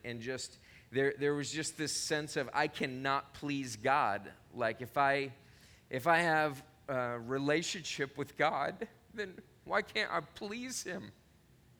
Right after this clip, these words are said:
Why can't I make him happy? Why can't, why can't, um, why can't I do what's right? And so, so much of that spoke shame over my life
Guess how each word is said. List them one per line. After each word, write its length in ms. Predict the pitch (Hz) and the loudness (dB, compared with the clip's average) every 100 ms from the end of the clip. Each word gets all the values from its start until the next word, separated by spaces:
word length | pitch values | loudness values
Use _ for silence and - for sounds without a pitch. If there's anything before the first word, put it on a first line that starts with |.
| - - - | -20 -20 -2
Why 120 | 180 | 0
can't 240 | - 214 | 2 0
I 60 | 180 | 0
make 300 | 175 196 - | 0 0 0
him 120 | 156 | -6
happy? 540 | 139 151 214 - - - - _ - - - | -4 -2 -2 -4 -12 -14 -20 _ -20 -20 -6
Why 140 | 147 | -4
can't, 240 | - 185 175 - | -2 -6 -8 -4
why 160 | 147 165 | -2 -2
can't, 360 | - 208 196 - - - - - - | -2 -6 -6 -12 -20 -20 -20 -20 -10
um, 400 | - 71 - - - - - | -4 -2 -4 -10 -18 -20 -12
why 100 | - | -10
can't 240 | 175 233 202 | -4 -2 -2
I 60 | |
do 240 | 160 214 233 | -4 -6 -6
what's 280 | 185 - | -6 -8
right? 540 | 185 151 - - - - - - _ _ - - - - - - - - _ - - - | -8 -8 -6 -8 -12 -18 -20 -20 _ _ -20 -20 -20 -20 -20 -20 -20 -20 _ -20 -16 -4
And 380 | 160 165 156 160 - - - - - | 0 2 0 -6 -16 -20 -20 -20 -14
so, 320 | - 196 190 165 - - | -6 -4 -4 -6 -12 -18
so 300 | - - 190 | -14 -4 -2
much 280 | 165 180 180 | 2 0 0
of 80 | 147 | 0
that 200 | 151 - | 0 0
spoke 600 | - - - 143 139 - - - | -6 -6 -4 -4 -4 -10 -20 -20
shame 460 | - - 143 135 139 | -16 -8 -4 -4 -2
over 220 | 139 139 | -4 -6
my 180 | 131 120 | -4 -2
life 480 | 110 110 120 - | -2 -4 -6 -12